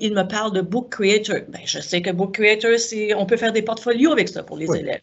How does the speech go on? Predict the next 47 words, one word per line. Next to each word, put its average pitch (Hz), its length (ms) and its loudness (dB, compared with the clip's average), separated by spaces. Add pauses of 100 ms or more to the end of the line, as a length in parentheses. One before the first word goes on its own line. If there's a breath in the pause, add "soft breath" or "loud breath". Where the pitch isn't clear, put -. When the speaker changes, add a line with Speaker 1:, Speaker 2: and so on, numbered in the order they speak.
Speaker 2:
c'est 131 120 -6
ça. - 180 -12
Speaker 1:
S'il 214 220 -2
me 220 60 0
Speaker 2:
Oui. 214 120 -4
Speaker 1:
parle 214 220 2
de 202 80 0
Flipgrid, 220 680 0 (160)
euh, 165 300 -2
je 175 140 -6
veux 165 60 -6
dire, 185 300 -2
euh, 165 420 4 (220)
on 254 100 -2
peut 190 120 -2
filmer 185 260 0
les 190 200 2
élèves, 302 360 4
donner 202 180 0
de 185 40 -2
la 170 80 0
rétroaction. 180 680 0
S'il 202 160 -4
me 190 60 -4
parle 208 260 0
Speaker 2:
Oui, 190 80 0
Speaker 1:
de 190 40 -2
Speaker 2:
c'est - 80 -8
ça. 208 60 -2
Speaker 1:
Poly, 277 380 8 (520 loud breath)
Speaker 2:
Oui. 170 180 4
Speaker 1:
des 185 60 4
réponses 185 340 -2
rapides. 302 480 2
Alors, 185 240 4
j'ai, 226 240 -2
j'ai, 233 260 -4
j'ai, 214 240 -6
j'ai, 208 300 -2
j'ai 208 180 -2
même 247 120 4
Speaker 2:
Alors, 190 140 8
Speaker 1:
fait 196 220 2
une 190 60 6
Speaker 2:
t'as, 214 80 4
t'as - 0 -
une 196 60 0